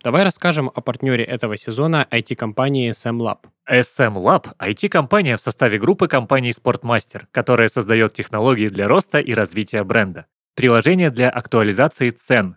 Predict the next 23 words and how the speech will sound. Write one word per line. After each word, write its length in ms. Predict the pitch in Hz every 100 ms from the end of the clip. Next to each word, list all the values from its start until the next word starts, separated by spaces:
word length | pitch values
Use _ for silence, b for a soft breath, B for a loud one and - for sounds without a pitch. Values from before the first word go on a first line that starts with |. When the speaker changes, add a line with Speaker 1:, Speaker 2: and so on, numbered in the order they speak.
| _
Speaker 2:
чехол 380 | - - 156 147
на 80 | 123
телефон 420 | 120 107 - 170
со 160 | - -
встроенным 460 | - 135 117 101
сканером, 500 | - 165 170 123 98
задачник 600 | - 135 139 165 - 120 98
для 140 | 104
каждого 400 | 123 110 107 101
сотрудника. 720 | - 110 180 160 143 - 110 _ _ _ 147
Эти 280 | 165 -
и 80 | 117
другие 380 | 113 120 175 175
разработки 580 | 131 113 117 170 - 120
от 200 | 120 -
S 240 | 113 -
M 160 | 117 104
Lab 260 | 139 190 -
помогают 560 | 107 104 135 165 156 _
Спортмастеру 960 | - 113 - 107 147 - 147 135 131
развивать 480 | 120 98 104 107 131
флагманские 640 | - 117 120 117 - 113
продукты, 580 | - 117 101 123 -